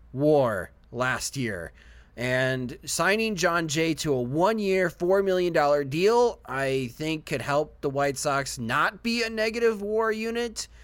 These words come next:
Uh, but James, you know, Rick Hahn said that the White Sox have targeted Jay over the years, and this is a signing that's not about trying to lure another player,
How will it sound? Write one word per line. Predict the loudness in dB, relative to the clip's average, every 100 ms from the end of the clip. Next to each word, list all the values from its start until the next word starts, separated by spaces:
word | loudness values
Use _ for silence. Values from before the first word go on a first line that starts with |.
| -20 -20 -10
Uh, | -2 -2
but | 0 -2
James, | 2 2 2 0 -2 -4 -4 -8
you | -12 -6
know, | -2
Rick | 0 -2
Hahn | -2 -4 -2
said | -2 2 2 2 0
that | -4
the | -2
White | -2 -2 -2
Sox | -4 -4 -4
have | -4 -4
targeted | -2 -2 -2 -6 -4
Jay | 0 0 0
over | -4 -4 -2
the | -2
years, | -2 -2 -4 -6 -8 -12 -20 -20 -8
and | -6 -2
this | -2 -2
is | -2
a | -2
signing | 0 0 0 -2 -2 -4 -6 -12 -20 -8
that's | -6 -4
not | -2 0 2 2
about | 2 2 2 0
trying | 0 4 4 4
to | 4
lure | 6 6 6 4
another | 2 2 2 4 4 2
player, | 0 4 4 6 4 2 -4